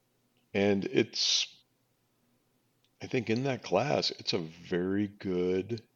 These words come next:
design. Um, definitely when we got that, that ice storm and sleet and rain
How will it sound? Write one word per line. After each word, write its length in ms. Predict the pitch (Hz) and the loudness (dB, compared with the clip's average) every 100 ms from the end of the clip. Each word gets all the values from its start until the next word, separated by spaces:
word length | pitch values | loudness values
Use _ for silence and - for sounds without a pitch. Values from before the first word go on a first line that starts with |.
| _ - | _ -6
design. 640 | 101 90 78 90 135 175 _ _ _ _ _ _ _ _ _ | -4 0 0 -2 -4 -6 _ _ _ _ _ _ _ _ _
Um, 800 | 80 78 78 78 78 78 - 80 _ _ _ _ _ _ _ _ _ - | -6 -4 -2 -2 -2 -4 -8 -12 _ _ _ _ _ _ _ _ _ 0
definitely 320 | 101 107 107 | 2 2 2
when 80 | 90 | 2
we 60 | 85 | 4
got 240 | 87 85 | 2 2
that, 320 | 80 80 - - - | 2 0 -2 -8 -4
that 420 | 80 73 - - _ _ _ - | 0 0 -4 -10 _ _ _ -2
ice 160 | 90 - | 0 2
storm 580 | - 92 92 92 92 85 | 0 0 0 0 -2 -2
and 140 | 80 | -2
sleet 600 | - - 92 98 98 101 | 0 2 0 0 0 -2
and 220 | 90 87 | -4 -2
rain 500 | 87 87 92 101 107 | 0 0 0 -2 -6